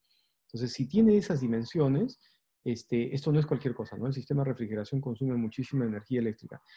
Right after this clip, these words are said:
Por otro lado, este, nosotros estamos frente a, a la falla de Nazca también, ¿no? Que es la mi-, el mi-, la misma razón de los terremotos.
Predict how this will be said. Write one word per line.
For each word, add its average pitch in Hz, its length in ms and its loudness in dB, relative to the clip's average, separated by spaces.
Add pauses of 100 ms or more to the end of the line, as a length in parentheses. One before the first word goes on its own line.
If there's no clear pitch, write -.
(220)
Por 143 160 4
otro 185 180 2
lado, 185 600 2
este, 123 400 -2
nosotros 139 280 2
estamos 147 260 0
frente 123 220 0
a, 110 180 -4
a - 80 -6
la 110 100 -2
falla 123 200 0
de 120 60 2
Nazca 220 300 0
también, 110 300 0
¿no? 175 120 0
Que 131 160 -2
es 120 80 -4
la 127 80 -2
mi-, 120 260 -2
el 113 120 -4
mi-, 117 260 -2
la 113 100 -6
misma 120 220 -6
razón 127 220 -6
de 120 60 0
los 117 120 -4
terremotos. 147 520 -4